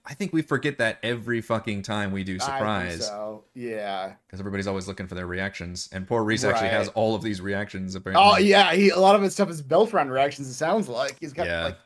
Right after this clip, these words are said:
Speaker 2: two, two, at least two or three of 'em that he can do.
Speaker 1: And that's the thing you can get away with in a video game, Demnix. I, and Divinity worked the same way, where they had, there was, like, a, a, a radius around which turn-based exists, and then if you're <laughs> outside that radius, you're not in turn-based
Speaker 2: Right.
Speaker 1: combat.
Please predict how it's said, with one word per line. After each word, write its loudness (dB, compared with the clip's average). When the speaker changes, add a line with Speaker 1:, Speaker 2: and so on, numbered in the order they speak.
Speaker 2:
two, 0
two, -6
at -12
least -8
two -2
or -2
three -2
of 0
'em -6
that -4
he -10
can -10
do. -2
Speaker 1:
And 0
that's 4
the 2
thing -2
you 2
can -2
get 2
away 4
with 2
in 0
a -2
video -2
game, -6
Demnix. -6
I, -6
and -10
Divinity 0
worked -4
the -8
same -4
way, -2
where -6
they -4
had, -2
there -2
was, 0
like, 0
a, -4
a, -6
a -4
radius 0
around -2
which -6
turn-based -2
exists, -4
and -10
then -6
if -10
you're -6
<laughs> -
outside 2
that -4
radius, -2
you're -6
not -4
in -4
turn-based 0
Speaker 2:
Right. 6
Speaker 1:
combat. -6